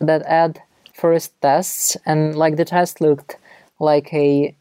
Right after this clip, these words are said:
component that just renders, like, a button and <laughs> doesn't do anything else,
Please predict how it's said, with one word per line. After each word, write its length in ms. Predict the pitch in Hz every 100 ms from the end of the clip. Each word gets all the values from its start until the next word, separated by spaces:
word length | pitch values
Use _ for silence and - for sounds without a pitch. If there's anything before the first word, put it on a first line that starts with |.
| -
component 540 | 175 - 170 165 147
that 100 | 143
just 260 | 139 - -
renders, 640 | 147 147 147 143 139 -
like, 200 | 143 139
a 40 |
button 480 | 131 139 135 135 135 -
and 180 | - 143
<laughs> 60 | 180
doesn't 240 | 185 160
do 120 | 156
anything 380 | 156 151 147 151
else, 440 | 139 156 202 -